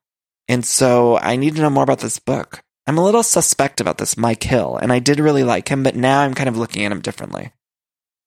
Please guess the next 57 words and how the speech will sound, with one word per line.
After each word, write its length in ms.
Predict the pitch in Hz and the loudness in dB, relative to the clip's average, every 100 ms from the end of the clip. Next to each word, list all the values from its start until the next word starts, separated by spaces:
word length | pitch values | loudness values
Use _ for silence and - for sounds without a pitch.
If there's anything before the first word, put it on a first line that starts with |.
| _ | _
'Cause 160 | - - | -6 -2
it's 280 | 151 - - | -2 -2 0
feeling 280 | 196 196 190 | 2 4 4
a 20 | |
little 160 | 175 | 4
opportunist 640 | - 127 131 - 160 160 - | 2 -2 -2 0 2 0 0
that 80 | 123 | -2
he's 140 | 110 | 0
on 140 | 117 | 0
the 60 | 110 | 0
show 280 | - 147 151 | 0 2 4
a 20 | |
lot, 200 | 147 147 | 4 2
and 80 | 120 | 0
now 100 | 113 | -2
he's 120 | 113 | -2
got 120 | - | -4
this 140 | - - | -6 -8
book 200 | - 151 | -4 -4
coming 260 | 151 143 | -2 -2
out. 200 | 139 131 | 0 0
I 320 | - 123 139 139 | 0 0 0 0
don't 140 | 139 | 0
know. 160 | 139 - _ _ _ _ _ _ | -4 -8 _ _ _ _ _ _
And 160 | 127 147 | -2 0
good 160 | 175 | 0
for 140 | - 190 | 2 2
him. 80 | 190 | 2
It's 120 | - | -2
a 60 | |
smart 300 | 120 147 139 | -2 0 0
business 380 | 156 160 127 - | 0 0 -2 -4
move, 320 | - 60 53 - | -6 -8 -6 -2
but 160 | 117 | 0
it 100 | 117 120 | 2 2
makes 280 | 135 143 | 0 0
me, 100 | 131 | 0
uh, 440 | 123 120 107 80 69 - | 2 2 0 0 -4 -8
look 360 | 90 139 160 | -4 -2 0
at 60 | 135 | 2
him 120 | 123 | 2
a 80 | 117 | 4
little 180 | 131 156 | 4 4
bit 140 | 156 | 2
with, 160 | 139 - | 0 0
like, 160 | 120 | 0
a, 260 | 120 117 113 _ _ - - _ _ _ - | 0 -2 -4 _ _ -20 -20 _ _ _ -8
a 200 | 120 104 | -4 -2
batted 400 | 92 120 135 123 | 0 2 2 2
eye, 260 | 101 80 62 | 2 0 -2
or 120 | 64 | 0
what's 240 | 117 - | -2 -2
the 300 | - 123 123 - | 0 0 2 2
word 200 | 123 127 | 2 2
I'm 100 | 127 | 0
looking 240 | 135 123 | -2 -4
for? 320 | - 127 123 | -2 -2 -2